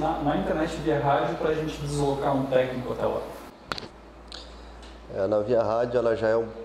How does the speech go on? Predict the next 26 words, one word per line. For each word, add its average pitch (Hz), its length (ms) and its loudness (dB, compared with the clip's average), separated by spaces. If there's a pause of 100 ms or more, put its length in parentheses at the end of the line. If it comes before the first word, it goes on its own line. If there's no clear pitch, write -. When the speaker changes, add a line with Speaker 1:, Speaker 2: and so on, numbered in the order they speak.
(240)
Speaker 2:
um 110 140 -8
pouquinho 110 280 -4
diferente 107 520 2
sobre 104 300 4
a, 87 520 4
como 110 280 4
a 95 60 4
gente 98 600 0 (200)
trabalha 98 460 2
com 95 180 0
ela. 110 320 2 (800)
Ela 98 220 2
pode, 110 640 2
também, 147 560 2
é, 117 680 4 (100)
trabalha 120 400 2
com 127 280 0
sinal. 135 680 0 (1040)
A 98 120 -2
gente 107 160 0
tem 113 140 2
uma, 104 440 2
um 104 300 2
nível 110 260 0
de 110 100 -2
sinal, 104 1000 0